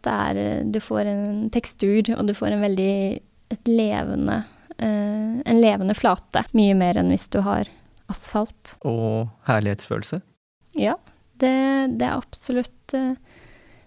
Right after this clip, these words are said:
Speaker 1: altså kvaliteten på materialene. Eh, i stor nok grad, når du har et langt nok strekk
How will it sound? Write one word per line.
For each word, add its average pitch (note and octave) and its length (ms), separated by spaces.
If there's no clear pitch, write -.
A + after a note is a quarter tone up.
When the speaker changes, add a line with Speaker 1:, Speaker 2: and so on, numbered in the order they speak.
Speaker 1:
altså B3 260
kvaliteten A3+ 720
på G#3+ 120
materialene. G#3 800
Eh, A3 680
i A#3+ 40
stor G#3+ 300
nok G#3+ 180
grad, A3+ 260
når A#3+ 140
du G#3+ 60
har G3+ 260
et G3+ 120
langt G3 280
nok G3 180
strekk - 340